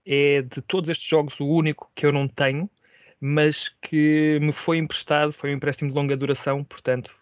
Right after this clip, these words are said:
tive aqui largos meses, foi jogado várias vezes e depois também já aí algumas reimplementações digitais onde eu vou, vou cheirando o jogo, portanto não há problema nenhum. O jogo é o Tzolk'in, da Mayan Calendar,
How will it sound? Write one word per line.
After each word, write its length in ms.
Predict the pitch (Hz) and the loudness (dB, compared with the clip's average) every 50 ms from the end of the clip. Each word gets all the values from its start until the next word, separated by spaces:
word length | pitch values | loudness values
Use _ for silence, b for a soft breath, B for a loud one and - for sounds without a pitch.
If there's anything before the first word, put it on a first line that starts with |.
| _ _ | _ _
tive 160 | - 139 135 | -6 -6 -6
aqui 160 | 127 - 135 | -4 -4 0
largos 320 | 139 143 139 123 - - - | 2 2 2 2 -2 -6 -4
meses, 320 | 143 147 151 143 - - - | 0 0 0 -2 -4 -10 -8
foi 120 | - 135 | -8 -8
jogado 260 | 123 127 139 131 127 | -4 -2 -4 -4 -2
várias 260 | 123 139 135 135 131 123 | -2 -2 -2 -2 -2 -4
vezes 320 | 135 143 147 143 135 - - | -2 -2 -2 -2 -2 -8 -16
e 40 | - | -18
depois 220 | - - 139 - | -10 -10 -10 -8
também 220 | - 131 131 131 | -6 -6 -6 -4
já 320 | 117 139 131 131 127 123 - B B B B B B B B - | -2 -2 -2 -2 -2 -4 -8 B B B B B B B B -8
aí 460 | 143 135 135 131 131 127 123 - - - | -6 -4 -4 -4 -4 -6 -8 -10 -10 -4
algumas 320 | - 143 147 175 175 165 | -4 -2 0 0 -2 -2
reimplementações 680 | 156 - 190 170 - 165 175 175 165 170 151 - 170 160 | 0 -2 -4 -2 -2 -2 -2 -2 -2 -4 -4 -2 -2 -2
digitais 640 | 151 156 147 151 147 - - 160 156 151 147 143 - | -2 -2 -2 -2 -4 0 2 2 2 2 0 -2 -4
onde 200 | 147 143 139 143 | -6 -6 -4 -4
eu 260 | 143 143 135 135 131 | -4 -4 -4 -6 -8
vou, 400 | - 143 139 135 135 127 127 127 127 | -8 -6 -4 -2 -2 -4 -4 -8 -12
vou 340 | 127 135 135 127 131 131 123 | -8 -4 -2 -2 -2 -2 -4
cheirando 360 | - - 151 147 147 143 139 139 | -2 0 2 2 2 2 0 -4
o 40 | |
jogo, 320 | 131 123 143 147 147 139 _ _ | -6 -2 0 -2 -2 -2 _ _
portanto 400 | - - - 135 127 127 - - | -20 -8 -6 -6 -6 -6 -8 -8
não 80 | 135 135 | -6 -6
há 60 | 131 | -6
problema 340 | - - 131 135 131 131 127 | -6 -6 -6 -4 -4 -4 -6
nenhum. 220 | 123 120 110 107 B B B B B B B | -6 -8 -10 -12 B B B B B B B
O 80 | 143 | -4
jogo 220 | 131 165 175 165 180 | 0 0 2 2 2
é 20 | |
o 60 | 170 | 0
Tzolk'in, 500 | - - 170 143 127 - - 117 110 104 _ _ | 0 2 0 0 0 0 -6 -10 -10 -12 _ _
da 140 | 131 127 131 | -12 -10 -6
Mayan 300 | 135 139 143 143 139 139 | -2 0 0 0 -2 -4
Calendar, 480 | - - 143 143 151 160 170 180 202 | -6 -6 -4 -4 -4 -4 -6 -8 -8